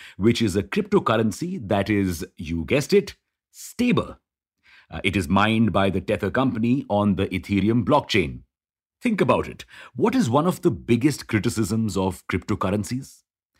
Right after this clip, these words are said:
That they are volatile. This is exactly the problem that stablecoins wish to solve. But how?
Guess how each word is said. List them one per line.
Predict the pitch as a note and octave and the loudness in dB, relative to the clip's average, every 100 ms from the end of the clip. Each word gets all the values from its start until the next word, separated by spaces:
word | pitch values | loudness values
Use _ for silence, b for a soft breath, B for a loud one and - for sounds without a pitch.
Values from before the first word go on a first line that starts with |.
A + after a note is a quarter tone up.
| B B | B B
That | F#2+ F2+ | -2 0
they | D#2+ G#2 | 2 2
are | G2+ | 2
volatile. | D2 F2 F2 E2+ C#2 B1 - _ _ _ - B G2+ | 0 0 0 0 -6 -10 -14 _ _ _ -20 B 0
This | G#2 F#3 - | 4 4 4
is | A#2 | 0
exactly | G2 D#2+ - B2 - E3 | 0 -2 -6 -8 -6 -4
the | A#2+ | -2
problem | - G#2+ G2+ D#2 C2+ D2 B - | 0 0 0 0 -6 -10 B -2
that | A2 | -2
stablecoins | - B2 B2+ C#3+ A2+ A2+ A#2 G2+ D2+ | 2 2 4 2 0 0 0 -2 -4
wish | E2 - | -4 -2
to | G2 | -4
solve. | - C#3 F2 C2+ _ _ _ _ _ _ _ _ | -2 -2 -2 -8 _ _ _ _ _ _ _ _
But | G2+ F#2 B2+ A2+ - | -6 2 2 2 -6
how? | - D#3 D#3+ E2 | -2 0 2 -2